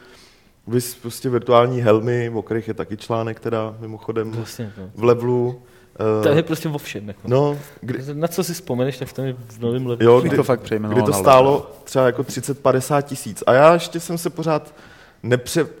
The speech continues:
Speaker 1: jako ne, nepřeklopil do, do toho, že,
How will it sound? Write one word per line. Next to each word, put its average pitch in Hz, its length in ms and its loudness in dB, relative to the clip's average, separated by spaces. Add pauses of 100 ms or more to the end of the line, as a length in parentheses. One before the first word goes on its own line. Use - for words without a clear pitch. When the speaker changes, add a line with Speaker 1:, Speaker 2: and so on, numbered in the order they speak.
(140)
Speaker 1:
jako 131 420 -2
ne, 117 500 -4 (220)
nepřeklopil 147 1040 0
do, 113 280 -6
do 120 120 -2
toho, 127 320 -4
že, 123 500 -4